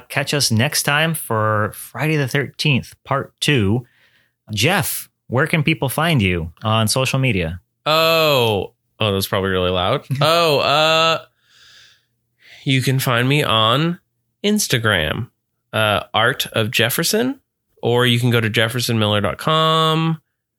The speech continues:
Speaker 2: or you can go to,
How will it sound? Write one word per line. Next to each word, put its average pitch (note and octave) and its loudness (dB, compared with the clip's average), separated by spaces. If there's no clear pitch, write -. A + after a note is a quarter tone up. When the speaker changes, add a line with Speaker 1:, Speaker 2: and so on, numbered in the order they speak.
Speaker 2:
or A2+ 2
you G#2+ 2
can G#2+ -2
go G2+ 2
to, F#2 0